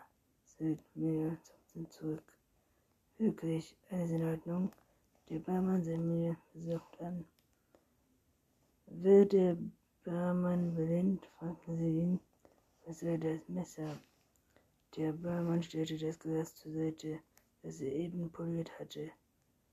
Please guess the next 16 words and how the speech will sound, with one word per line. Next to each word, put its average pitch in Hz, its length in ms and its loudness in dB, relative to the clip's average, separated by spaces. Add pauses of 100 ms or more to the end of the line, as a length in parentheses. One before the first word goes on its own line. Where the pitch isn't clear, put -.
(560)
„Bitte, 175 480 0
Sie 156 220 -6
gehen 160 400 -2
jetzt“, 156 400 -8
meinte 151 320 -8
er. 151 260 -6 (1160)
„Sehe 190 240 6
ich 160 280 0
so - 240 -8 (100)
aus?“, 185 640 -4
Leo 170 360 -2
sah 160 220 0
den 156 160 -4 (140)
Fremden 165 400 -4 (800)
an. 165 340 0 (160)
So 165 240 -4